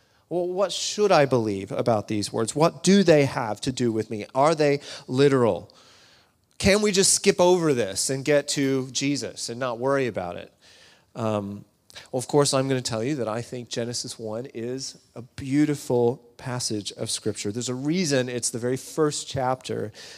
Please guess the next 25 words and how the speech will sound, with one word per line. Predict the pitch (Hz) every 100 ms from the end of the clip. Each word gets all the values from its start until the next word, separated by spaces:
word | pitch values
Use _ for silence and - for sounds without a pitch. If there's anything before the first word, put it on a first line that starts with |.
| - -
uh, | 117 113
in | 123
the | 120
Bible. | 110 107 98 - _ - - -
I'm | 139
going | 135 147
to | 147 143
tell | - 139
you | 156 160
that | 156
it's | 160 156 147
useful | 156 165 - 117 98 _
for | - - 113
you, | 92 - _ _ _ _ _ _ _ _
um, | - 117 110
that | 123
we | 139
can | 139 170 185
talk | - 127 127
about | 110 104 92
it | 98
with | 127 139
people | 135 135 127 120
who | 135
are | 131 127